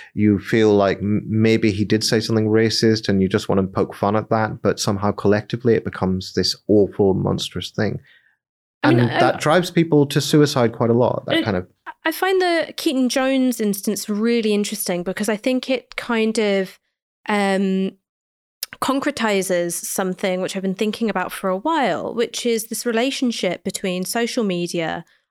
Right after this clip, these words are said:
Speaker 2: identity politics, empathy, solidarity, visibility, and the need for care. Because something which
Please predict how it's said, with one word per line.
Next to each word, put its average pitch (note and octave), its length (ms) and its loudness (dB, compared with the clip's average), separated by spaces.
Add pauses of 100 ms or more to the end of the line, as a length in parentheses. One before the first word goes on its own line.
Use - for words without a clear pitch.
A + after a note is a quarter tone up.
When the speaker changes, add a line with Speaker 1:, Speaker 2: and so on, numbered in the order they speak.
Speaker 2:
identity G#3 500 -2
politics, F3 840 -6 (840)
empathy, G3+ 680 0
solidarity, F3 1120 -2
visibility, E3+ 1160 -4
and E3+ 520 -6
the F#3 80 -2
need F3 260 -8
for - 140 -12
care. F3+ 500 -6 (240)
Because B3 240 -2
something D#4+ 380 -2
which - 280 -4